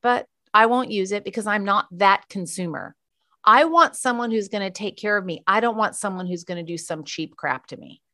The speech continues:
No, I'm not, I'm out. And I think if you want quality patients that can afford to pay you, then raise your fees.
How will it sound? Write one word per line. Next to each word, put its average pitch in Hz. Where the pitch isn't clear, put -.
No, 202
I'm 202
not, 190
I'm 180
out. -
And 190
I 208
think 240
if 190
you 196
want 208
quality 196
patients 196
that 180
can 196
afford 202
to 202
pay 180
you, 233
then 165
raise 151
your 151
fees. 165